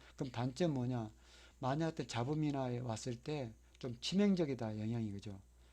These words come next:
원래 이만큼 있을 때 잡음 오는 거하고 얘만 있을 때 잡음이 오는 거하고는 이게 더 치명적이 되겠죠. 그런 단점이 있습니다.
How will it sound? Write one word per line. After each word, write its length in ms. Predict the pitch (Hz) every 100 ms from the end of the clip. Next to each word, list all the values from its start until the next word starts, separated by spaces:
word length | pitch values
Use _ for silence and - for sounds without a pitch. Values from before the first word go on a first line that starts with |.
| - -
원래 180 | 120 117
이만큼 460 | 120 151 165 160
있을 200 | 135 -
때 100 | -
잡음 280 | 113 117 123
오는 180 | 120 113
거하고 460 | 104 107 143 139 113 - - - -
얘만 260 | 127 147
있을 160 | 135 135
때 60 |
잡음이 260 | 117 110 123
오는 220 | 120 117
거하고는 500 | 110 104 104 135 135
이게 120 | 131 117
더 60 |
치명적이 460 | 110 - 180 165 143
되겠죠. 440 | 113 107 - 101 98 - - - -
그런 320 | 135 139 127
단점이 460 | 120 120 - 143 127
있습니다. 460 | - 113 107 104